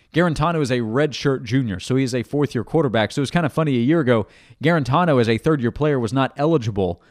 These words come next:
for that award. Keller Christ, of course, was as a senior. So now Guarantano gets a little bit of recognition.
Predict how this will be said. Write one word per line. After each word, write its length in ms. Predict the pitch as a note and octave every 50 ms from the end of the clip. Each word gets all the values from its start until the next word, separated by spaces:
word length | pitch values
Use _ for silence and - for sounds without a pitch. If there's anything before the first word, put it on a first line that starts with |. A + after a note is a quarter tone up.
| _ _ _ _
for 180 | - - B2+
that 160 | A2 A2 G#2+
award. 500 | G#2 G2+ G2+ G2 G2 G2+ G2+ G#2 G#2+ A2+
Keller 220 | - C#3+ C#3+ C#3 A#2+
Christ, 400 | - - D#3 D#3 C3+ - - -
of 100 | G#2+ -
course, 300 | - B2+ A#2+ G#2 - -
was 380 | B2+ D#3 D3+ B2+ G#2+ G2 - _ _ - - _ _ _ _
as 180 | - A#2 A2+ F#2+
a 60 | G#2
senior. 500 | - - - F#3 F#3+ D#3+ A#2+ G#2+ G2 F2+ _ _ _ _ _ _ _ -
So 500 | - - E3 D#3 C#3+ C#3 C#3+ C#3+ - - _ _ _ -
now 360 | C#3 D3 D3+ D3+ D3+ C#3+ B2+ -
Guarantano 560 | - D#3+ D#3+ D3+ C#3 - D#3+ E3+ D#3+ C3+ B2
gets 200 | G#2+ B2 G#2+ -
a 40 | C3
little 200 | B2 B2 B2+ B2
bit 160 | G#2+ A#2+ A#2+
of 80 | A#2 G2+
recognition. 680 | A2 C3 A#2+ - A2+ A2 A#2+ C#3 C3+ - - A#2 G#2+